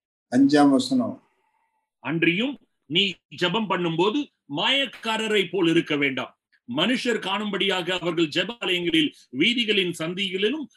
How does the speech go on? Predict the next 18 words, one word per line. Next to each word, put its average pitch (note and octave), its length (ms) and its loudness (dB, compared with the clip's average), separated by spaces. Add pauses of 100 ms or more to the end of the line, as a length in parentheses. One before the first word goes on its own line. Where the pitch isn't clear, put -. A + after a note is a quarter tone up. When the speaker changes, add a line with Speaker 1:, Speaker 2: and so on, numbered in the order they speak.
Speaker 2:
நின்று A3 400 -4
ஜெபம் F#3 340 -4
பண்ண E3+ 200 -4
விரும்புகிறார்கள். D3 680 -2 (240)
அவர்கள் F3 460 -2
தங்கள் F3 380 0
பலனை A3 400 -2
அடைந்து G3+ 380 -2
தீர்ந்தது G#3 440 -2
என்று D3+ 260 0
மெய்யாகவே G3+ 720 0 (160)
உங்களுக்கு F3 500 -2
சொல்லுகிறேன்." A#2+ 640 -4 (680)
Speaker 1:
பதினாறாம் C#3 580 6
வசனம். A#2 480 -8 (580)
Speaker 2:
"நீங்கள் G3+ 440 0
உபவாசிக்கும் G#3 800 0
போது E3 200 0